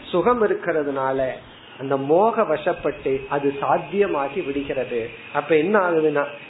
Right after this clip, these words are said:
இதற்கு மேல உள்ள தள்ள முடியாதுங்கிற நிலை வந்தா தான் நிறுத்துறோம். அப்ப அது என்ன ஆகுது, சாத்தியமாகி விடுகின்றது.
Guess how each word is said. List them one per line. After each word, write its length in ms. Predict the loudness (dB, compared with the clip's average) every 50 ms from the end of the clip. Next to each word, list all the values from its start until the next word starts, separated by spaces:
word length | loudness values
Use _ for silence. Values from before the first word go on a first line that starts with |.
| -12 -6
இதற்கு 440 | 0 2 4 4 4 2 2 0 2
மேல 440 | 4 4 4 6 6 6 6 6 6 6
உள்ள 300 | 4 4 4 6 4 4
தள்ள 380 | 2 2 0 2 4 4 4 4
முடியாதுங்கிற 960 | 4 2 0 2 2 4 4 4 4 4 4 2 2 0 0 0 0 2 2 4 4 2 2 0 -2
நிலை 320 | 0 0 4 4 6 6 4
வந்தா 340 | 4 2 -2 0 2 4 4 4
தான் 240 | 2 2 0 0 2
நிறுத்துறோம். 520 | 2 0 0 0 0 0 0 0 -2 -10 -16 -18 -20 -20 -20 -20 -20 -18 -18 -20 -20 -20 -20 -20 -20 -20 -20 -20 -10 -8
அப்ப 260 | -8 -4 -2 -2 -2 0
அது 180 | 2 2 4 4
என்ன 160 | 4 2 2
ஆகுது, 260 | 2 2 2 0 -2 -2
சாத்தியமாகி 800 | 2 4 4 4 4 2 0 0 0 0 0 -2 -6 -6 -8 -10
விடுகின்றது. 720 | -8 -8 -8 -8 -8 -10 -10 -8 -4 -4 -4 -4 -4 -6